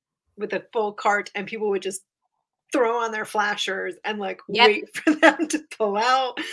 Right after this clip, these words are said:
Speaker 1: Like,
Speaker 2: Yep.
Speaker 1: it was just, it was pandemonium.
Speaker 2: You know,
Speaker 1: So
Speaker 2: Costco,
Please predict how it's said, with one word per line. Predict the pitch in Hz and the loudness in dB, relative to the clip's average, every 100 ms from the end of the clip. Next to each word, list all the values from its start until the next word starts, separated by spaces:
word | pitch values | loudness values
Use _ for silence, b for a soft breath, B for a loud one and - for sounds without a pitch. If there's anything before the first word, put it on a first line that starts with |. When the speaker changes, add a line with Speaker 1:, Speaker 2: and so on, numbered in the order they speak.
| 370 302 | -10 -2
Speaker 1:
Like, | 247 208 | 2 2
Speaker 2:
Yep. | 208 277 | 2 2
Speaker 1:
it | 302 | 0
was | 269 247 214 | 0 -2 -6
just, | 214 208 | -8 -8
it | - 240 226 | 0 2 4
was | 214 196 202 _ | 2 0 -16 _
pandemonium. | 294 233 233 220 214 208 190 190 190 190 196 180 165 165 - 165 b b b b - | -6 -4 -2 -2 0 -2 -4 -6 -6 -4 -4 -6 -6 -10 -12 -18 b b b b -8
Speaker 2:
You | 262 294 | -2 4
know, | 311 311 294 - 190 | 6 6 6 2 -2
Speaker 1:
So | 285 | 4
Speaker 2:
Costco, | 320 320 320 254 | 4 4 4 4